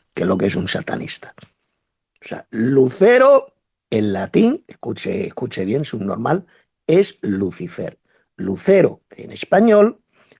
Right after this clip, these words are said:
Lucifer en latín. Por eso es que Jerónimo, cuando traduzco, cuando tradujo e hizo la Vulgata, la Vulgata latina, la palabra Lucero la tradujo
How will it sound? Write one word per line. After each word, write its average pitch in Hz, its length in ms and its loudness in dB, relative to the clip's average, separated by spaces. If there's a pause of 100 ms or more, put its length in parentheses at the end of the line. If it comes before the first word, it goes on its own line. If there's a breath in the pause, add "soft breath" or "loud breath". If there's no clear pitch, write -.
(120)
Lucifer 110 540 0
en 175 80 2
latín. 120 280 -2
Por 127 140 0
eso 185 160 0
es 226 80 -4
que 208 120 2
Jerónimo, 156 560 2
cuando 104 280 -2
traduzco, - 680 -2 (320 soft breath)
cuando 123 260 -2
tradujo 170 640 4 (220 soft breath)
e 127 100 2
hizo 170 180 2
la 165 100 6
Vulgata, 127 580 2
la 107 80 2
Vulgata 131 580 0
latina, 135 680 0 (1200 soft breath)
la - 100 -8
palabra 202 360 4
Lucero 165 420 4
la 147 140 4
tradujo 120 520 0